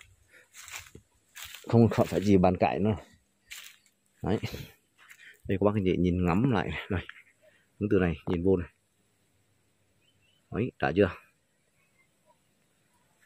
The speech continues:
Bây giờ nhìn phía ngoài tán lá này. Đấy, đã, đã chưa?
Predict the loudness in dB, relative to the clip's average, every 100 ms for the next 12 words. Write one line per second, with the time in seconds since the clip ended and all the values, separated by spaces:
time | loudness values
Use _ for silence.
0 | _ -6 -2 0 0 0 2 2 4 2
1 | 0 0 -2 -2 -8 -16 -20 _ _ -20
2 | -20 _ -20 -20 _ _ _ _ _ _
3 | _ _ _ -20 _ -6 -4 -4 -8 -12
4 | -4 -4 -2 -2 0 0